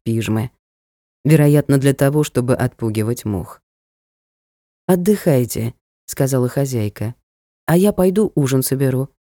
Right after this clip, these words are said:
Меня отпустила уже". Но Татьяна не дала ей подняться и сама вышла из комнаты. Николай поспешил следом, старушка лишь успела сказать ему вслед:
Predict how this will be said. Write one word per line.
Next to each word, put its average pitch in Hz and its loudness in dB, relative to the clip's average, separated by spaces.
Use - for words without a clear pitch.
Меня 240 6
отпустила 135 -2
уже". 117 -6
Но 156 4
Татьяна 160 2
не 156 4
дала 156 2
ей 123 2
подняться 151 -2
и - -4
сама 139 -2
вышла 123 -4
из 131 -4
комнаты. 101 -4
Николай 170 4
поспешил 165 0
следом, 127 -2
старушка 156 -4
лишь 147 0
успела 151 0
сказать 139 -2
ему 143 0
вслед: 110 -8